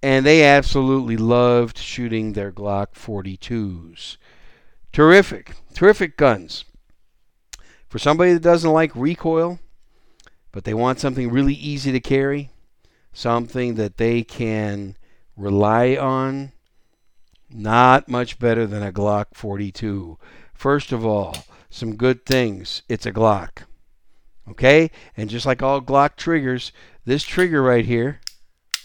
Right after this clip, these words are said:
this Glock trigger, it's a nice one now after about four hundred rounds through this pistol. Yeah, it's expensive to give a three eighty a four hundred round trigger job.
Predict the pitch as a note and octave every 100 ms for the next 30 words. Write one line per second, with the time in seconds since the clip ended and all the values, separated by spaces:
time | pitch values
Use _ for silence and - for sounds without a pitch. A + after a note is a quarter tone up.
0 | _ _ _ _ _ - - - - C#3
1 | D3 D#3+ - F#3 E3 A#2 B2+ - _ _
2 | _ _ _ _ - - _ _ - A2+
3 | - G#2+ A2+ B2+ B2+ A#2+ A2 G#2+ G#2 G#2
4 | G#2 A2 G#2 G2+ - G#2 G2 F2+ G2+ F#2+
5 | - B2 G#2 A2 G2 F#2 A2 G#2 F#2+ E2
6 | - - - _ - - G#2 G2+ G#2 -
7 | C3+ C3 - E2+ - - _ _ A2+ B2+
8 | D#3+ E3 D#3+ - - C#3+ E3 D3+ - D#3
9 | D#3 C#3+ B2+ A2+ - - _ _ _ -
10 | - B2 C3 A#2 A2+ C3+ C3 C3 B2+ A#2+
11 | A2+ G#2 - C3 A#2 B2 A2 G#2 A2 G#2
12 | G2 B2+ A2 G2+ G2 F2+ E2